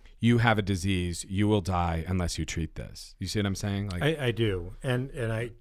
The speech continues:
Speaker 2: <clears throat> you know, I think we can get caught in semantics about, you know, you have to say you're an alcoholic. I remember sitting in a group once that I was observing, and the,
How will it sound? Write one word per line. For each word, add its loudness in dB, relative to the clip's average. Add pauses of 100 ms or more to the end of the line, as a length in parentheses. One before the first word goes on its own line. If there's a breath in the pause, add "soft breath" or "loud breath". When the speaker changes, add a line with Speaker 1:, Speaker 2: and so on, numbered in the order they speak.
(120)
Speaker 2:
<clears throat> -18
you -4
know, 0
I 0
think -2
we -2
can -4
get -4
caught -2
in -8
semantics -8
about, -8 (360 loud breath)
you -4
know, -6
you -4
have 0
to -8
say 0
you're 2
an 0
alcoholic. -4
I -4
remember -2 (280 loud breath)
sitting 2
in 0
a -2
group 0
once -2
that -4
I -2
was -6
observing, -2
and -6
the, -4